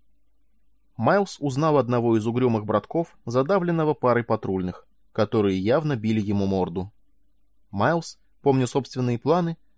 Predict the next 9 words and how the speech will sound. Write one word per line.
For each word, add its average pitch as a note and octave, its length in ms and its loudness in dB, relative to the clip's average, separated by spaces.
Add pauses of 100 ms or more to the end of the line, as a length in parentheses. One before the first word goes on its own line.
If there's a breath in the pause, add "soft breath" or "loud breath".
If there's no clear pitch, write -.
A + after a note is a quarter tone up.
(140)
попытался F#3+ 560 0
не E3+ 100 2
наслаждаться A2+ 720 0
глухими G2+ 400 -4
ударами G2 400 0
кулаков G2 640 -4
о G#2 100 -4
живую G2 360 -4
плоть. F2+ 420 -6